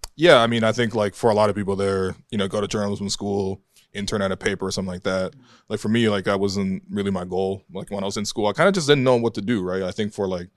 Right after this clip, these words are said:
a lot of people in school, it's the same kind of scenario. You, you end up, like, studying some sort of major, but, like, you're like, "I don't really wanna do this in my life."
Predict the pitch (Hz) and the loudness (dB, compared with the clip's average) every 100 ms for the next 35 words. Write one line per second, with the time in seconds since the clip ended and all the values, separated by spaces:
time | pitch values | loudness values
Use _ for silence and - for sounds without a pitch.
0 | _ _ _ _ - 101 107 98 95 90 | _ _ _ _ -2 -2 0 -4 -4 -4
1 | 98 90 92 90 92 98 92 - 95 92 | -4 -4 -4 -4 -4 -6 -6 -6 -6 -6
2 | 90 95 98 107 107 101 98 95 - 117 | -6 -6 -6 -2 -2 -2 -4 -2 0 0
3 | 110 107 107 107 95 101 98 101 95 85 | 0 -2 -4 -4 -4 -4 -2 -2 -2 -4
4 | 90 90 92 92 90 82 87 95 92 95 | -6 -10 -8 -6 -6 -8 -8 -6 -6 -6
5 | 90 85 95 98 113 107 107 127 - | -8 -8 -8 -6 -4 -4 -4 -4 -8